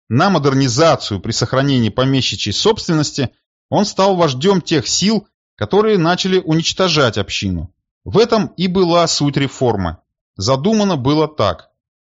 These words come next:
Если принудить к выходу из общины с наделом, то произойдёт быстрое расслоение крестьян,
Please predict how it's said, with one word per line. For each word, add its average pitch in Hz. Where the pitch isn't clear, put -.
Если 147
принудить 175
к -
выходу 143
из 107
общины 123
с -
наделом, 113
то -
произойдёт 156
быстрое 190
расслоение 160
крестьян, 107